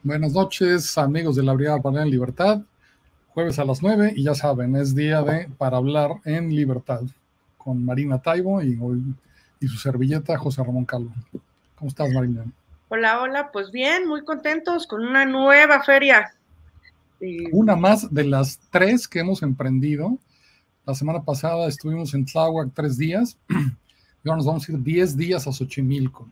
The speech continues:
Speaker 1: del veintiséis de noviembre, o sea, a partir de mañana, hasta el siguiente, siguiente domingo. ¡Achú!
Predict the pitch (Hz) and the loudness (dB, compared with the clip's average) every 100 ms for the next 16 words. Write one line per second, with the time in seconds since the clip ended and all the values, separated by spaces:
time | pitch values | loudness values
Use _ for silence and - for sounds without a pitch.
0 | _ 127 123 123 127 123 - 127 170 196 | _ -6 -6 -4 -4 -6 -8 -8 -4 -4
1 | 170 147 131 156 160 196 131 131 135 135 | -2 -4 -4 -4 -6 -8 -10 -10 -10 -12
2 | 160 143 123 131 170 185 226 135 - 131 | -8 -4 -2 -4 -4 -6 -6 -8 -12 -12
3 | - - 127 160 156 147 131 123 135 131 | -12 -10 -8 -8 -8 -12 -14 -10 -6 -6
4 | 135 127 127 127 123 _ _ _ _ _ | -6 -14 -14 -18 -18 _ _ _ _ _
5 | _ _ _ _ _ _ _ _ _ _ | _ _ _ _ _ _ _ _ _ _
6 | _ _ - - _ _ _ _ _ _ | _ _ -20 -20 _ _ _ _ _ _
7 | _ 165 214 214 214 254 | _ 2 2 2 4 6